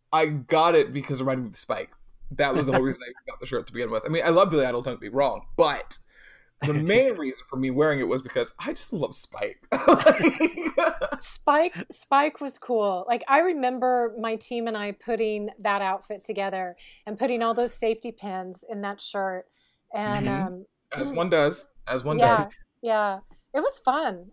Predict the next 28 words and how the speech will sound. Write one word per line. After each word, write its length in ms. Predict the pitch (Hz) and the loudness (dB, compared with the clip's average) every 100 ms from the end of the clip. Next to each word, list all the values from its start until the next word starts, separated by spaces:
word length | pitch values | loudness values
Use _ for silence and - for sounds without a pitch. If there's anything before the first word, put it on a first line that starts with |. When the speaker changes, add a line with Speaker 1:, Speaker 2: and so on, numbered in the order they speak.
| 247 | -10
Speaker 3:
It 60 | |
was 180 | 269 262 | -8 -6
really 180 | 247 240 | -8 -6
fun. 280 | 226 202 262 | -6 -6 -2
He 80 | |
was, 220 | 349 339 - | 0 0 -2
he 160 | 269 349 | -4 -2
was 220 | 403 - | -2 -4
definitely, 800 | - 262 254 262 240 233 220 220 _ _ _ _ - | 0 0 0 -6 -4 -4 -4 -8 _ _ _ _ -8
I 40 | 262 | -4
mean, 280 | 277 262 262 | -2 -2 -2
I 80 | 247 | 4
love 260 | 247 240 220 - | 6 6 4 2
all 560 | 226 220 220 247 302 330 | 6 6 6 4 -2 -8
my 120 | 339 | -10
characters, 760 | - 359 359 392 440 453 - - _ _ - | -2 0 0 -2 -2 -2 -6 -14 _ _ -14
Speaker 2:
<laughs> 140 | 131 - | -12 -8
Speaker 1:
Mm-hmm. 640 | 135 - - 127 127 113 123 - - | -8 -10 -14 -16 -14 -14 -14 -18 -4
Speaker 3:
as 160 | 247 240 | -2 0
a 60 | 240 | 0
good 220 | 240 226 | -2 -2
mother 260 | 233 247 294 | -4 -6 -2
does, 560 | 269 226 214 202 226 - | 0 0 0 -4 -8 -10
but 200 | 240 226 | -8 -2
he 160 | 190 - | 0 0
was 180 | 156 - | 0 0
Speaker 1:
<laughs> 160 | - | 2
Speaker 3:
def-, 420 | 147 - - - | 4 4 2 -8